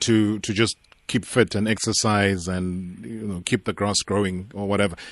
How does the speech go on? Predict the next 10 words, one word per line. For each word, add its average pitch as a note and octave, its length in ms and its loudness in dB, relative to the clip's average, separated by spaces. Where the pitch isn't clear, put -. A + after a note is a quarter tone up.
Th-, A2+ 200 -2
it's, A2 120 0
it's - 160 -2
not C#3 140 2
gonna C3 140 6
be A#2+ 100 6
seen A#2 420 4
as A2 160 0
something B2+ 340 2
official A2+ 480 4